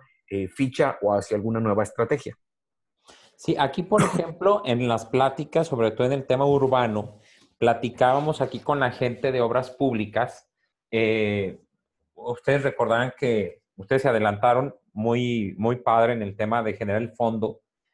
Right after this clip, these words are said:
Speaker 2: de movilidad, e incluso ya hay una partida presupuestal destinada para esto, ¿no? Una de las ideas para este fondo es, bueno, hay un plan para terminar banquetas,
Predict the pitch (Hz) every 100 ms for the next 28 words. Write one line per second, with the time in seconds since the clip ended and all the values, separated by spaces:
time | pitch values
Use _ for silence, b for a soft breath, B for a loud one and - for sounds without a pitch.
0 | _ 90 98 98 104 110 120 143 143 -
1 | - _ _ 101 104 98 104 107 104 117
2 | 98 101 107 101 104 107 104 101 117 113
3 | - 113 - - 110 113 117 117 - 104
4 | 95 101 107 92 82 76 - _ 90 123
5 | _ _ _ _ 117 139 151 135 117 127
6 | 117 117 - 127 120 135 123 123 123 127
7 | 131 127 135 185 170 - _ _ - 113
8 | 131 151 147 139 143 175 143 113 - 110
9 | 113 110 117 139 143 131 127 180 185 -